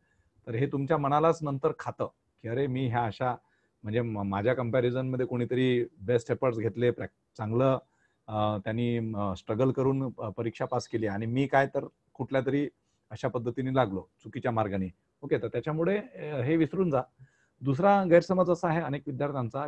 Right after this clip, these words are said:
की खूप टफ exams असतात, खूप difficult असतात, Selection होतच नाही. ओके, लोक असे सांगतात की हजारातून एखाद्या विद्यार्थ्याचं होतं. आता हजारातून एखाद्याचे selection होतं ही गोष्ट एकदम correct आहे,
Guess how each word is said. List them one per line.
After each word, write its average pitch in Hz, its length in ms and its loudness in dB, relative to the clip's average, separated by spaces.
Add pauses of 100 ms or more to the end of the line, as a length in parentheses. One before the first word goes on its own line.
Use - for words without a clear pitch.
की 165 120 -4
खूप 208 220 -2
टफ 214 180 4
exams 143 400 2
असतात, 107 220 -10 (100)
खूप 180 180 -4
difficult 165 420 4
असतात, 113 240 -4 (1000)
Selection 139 400 0
होतच 170 300 4
नाही. 139 140 2 (640)
ओके, 165 240 4 (280)
लोक 123 300 0
असे 165 240 6
सांगतात 165 280 0 (100)
की - 80 0
हजारातून 170 720 6
एखाद्या 147 320 0
विद्यार्थ्याचं 143 500 -2
होतं. 151 240 0 (580)
आता 123 180 0
हजारातून 160 560 4
एखाद्याचे 170 540 0 (120)
selection 143 420 -4
होतं 165 160 0
ही 151 180 4
गोष्ट 160 300 0
एकदम 151 280 -2
correct 120 300 -2
आहे, 92 100 -18